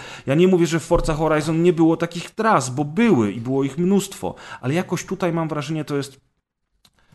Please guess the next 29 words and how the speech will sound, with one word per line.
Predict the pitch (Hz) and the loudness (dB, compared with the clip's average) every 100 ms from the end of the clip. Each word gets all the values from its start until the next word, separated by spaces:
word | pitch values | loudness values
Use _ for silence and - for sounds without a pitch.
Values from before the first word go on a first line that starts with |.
| _ _ | _ _
to | 127 | -8
jest | - | -2
bardziej | 117 95 92 | -2 -2 -8
spójne, | - - 104 127 175 185 190 - _ _ _ _ | -10 -8 -4 0 0 -2 -4 -10 _ _ _ _
to | 135 120 | -10 -8
otoczenie, | 120 120 - 117 139 147 | -8 -8 -6 -4 -4 -6
te | 117 | -10
trasy, | - 107 127 139 - 170 180 - _ _ _ _ | -8 -6 -4 -6 -6 -6 -6 -14 _ _ _ _
ta | 127 | -2
różnorodność | 127 123 135 131 165 175 143 120 - | -2 -2 -2 0 0 -2 -4 -6 -6
jest | 107 117 | -10 -8
niesamowita, | 107 107 104 95 90 90 87 | -8 -4 -6 -6 -12 -12 -8
bo | 107 | -6
na | 120 | -6
przykład | - 131 - | -8 -10 -6
teraz | 139 143 107 | -6 -6 -8
w | 107 | -8
drodze | 117 131 135 | -6 -6 -4
do | 127 | -6
celu | 127 120 98 135 160 - - | -2 -2 -2 -4 -6 -18 -12
możemy | 117 127 139 | -8 -4 -4
się | - | -6
przełączyć | 123 143 135 131 110 156 160 - | -6 -4 -2 0 -2 -4 -6 -8
i | 131 | -4
natychmiast | 135 131 - 175 - 120 139 - - - _ _ | -4 -6 -4 -4 -4 -6 -6 -8 -16 -20 _ _
znaleźć | 110 139 143 - | -6 -2 -2 -4
się | - | -8
w | 143 | -8
samolocie. | - 143 143 113 - - | -6 -4 -2 -2 -4 -14